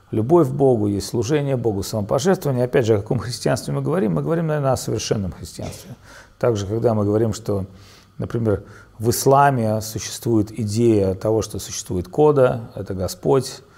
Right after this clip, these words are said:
ну, на арабике, да, и что существует рух или душа, и между кодой и рух,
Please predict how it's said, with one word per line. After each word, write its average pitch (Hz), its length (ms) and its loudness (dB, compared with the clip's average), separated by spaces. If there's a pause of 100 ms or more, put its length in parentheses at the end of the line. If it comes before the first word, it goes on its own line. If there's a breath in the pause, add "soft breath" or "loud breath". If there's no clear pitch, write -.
(440 loud breath)
ну, 101 180 -6
на 90 500 -6
арабике, 101 440 -2
да, 107 240 0
и 95 60 -2
что 95 440 -6 (480 loud breath)
существует 95 640 -4
рух 135 300 0
или 98 140 -2
душа, 139 720 0 (280)
и 95 380 -2
между 98 320 -2
кодой 113 420 2
и 101 60 2
рух, - 480 -2